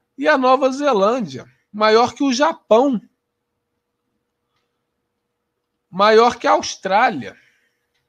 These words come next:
e ligeiramente menor que Israel, que o Reino Unido, que a Espanha.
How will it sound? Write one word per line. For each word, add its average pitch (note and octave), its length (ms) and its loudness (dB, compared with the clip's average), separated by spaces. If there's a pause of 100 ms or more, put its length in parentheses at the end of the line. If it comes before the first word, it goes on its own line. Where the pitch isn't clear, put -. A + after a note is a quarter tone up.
(960)
e G#3 120 -4
ligeiramente C4 840 0
menor A3+ 540 -2
que C#4 80 -6
Israel, E3 960 -4 (220)
que - 100 -10
o A3+ 60 -4
Reino B3 400 -2
Unido, F#3 420 -6
que G#3+ 120 -6
a A#3+ 60 -4
Espanha. G3 680 -6